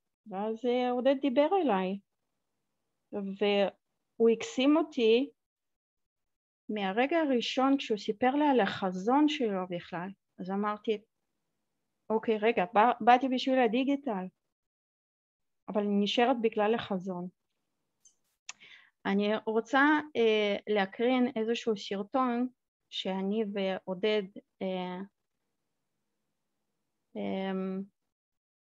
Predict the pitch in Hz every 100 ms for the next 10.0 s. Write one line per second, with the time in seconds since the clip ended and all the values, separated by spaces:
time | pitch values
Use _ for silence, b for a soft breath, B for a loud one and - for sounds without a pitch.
0 | _ _ _ _ _ _ 208 - 196 -
1 | 208 202 240 269 269 - 208 202 220 208
2 | 247 285 277 240 240 214 202 202 - 202
3 | 196 196 208 233 233 208 196 - 196 190
4 | 185 185 185 196 190 - 220 233 226 226
5 | - 214 220 220 208 220 240 214 202 196
6 | 208 214 208 190 196 - 202 214 208 196
7 | _ _ _ - - 202 - 214 - 240
8 | 214 190 220 214 196 196 214 - 196 190
9 | 190 190 208 208 202 202 202 220 - 190